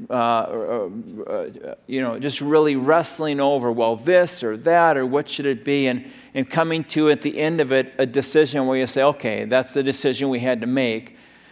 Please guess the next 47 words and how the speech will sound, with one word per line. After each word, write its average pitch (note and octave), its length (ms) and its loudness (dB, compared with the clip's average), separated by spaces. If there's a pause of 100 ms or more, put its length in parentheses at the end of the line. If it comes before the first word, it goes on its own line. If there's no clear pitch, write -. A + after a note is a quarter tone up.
(100)
We F#3 140 4
have G#3 220 2
to E3+ 100 0
do E3 200 2
that C#3+ 220 -2
sometimes, A2+ 680 -10
but C3 160 -10
that's D#3+ 220 0
not F#3+ 160 2
what D#3 160 -2
God D#3+ 280 4
wants D3 280 0
for - 200 -4
us, A#2+ 140 -8
is C3 60 -8
the C3+ 80 -6
way C3 140 2
we C3 160 -4
live B2+ 180 -2
our A#2+ 140 0
life. B2+ 440 0
He D3+ 100 -2
wants D#3 280 -2
something C#3+ 340 -4
more C3+ 280 0
for B2+ 160 -4
us. A2 120 -8 (240)
He F#3 140 2
actually E3 260 -2
wants D3+ 240 0
to C#3 120 -6
give C#3+ 260 0
us C#3+ 200 -4
a B2 60 -8
gift. A#2+ 760 -2 (520)
Well, D3+ 380 4
where D3 220 4
there E3+ 160 4
will E3+ 80 6
be C#3+ 120 0
work G3 440 2
involved D#3 580 4
in G2 100 -8
it, A#2 180 -8
but C3+ 120 0
in C3+ 140 0
the C#3 120 0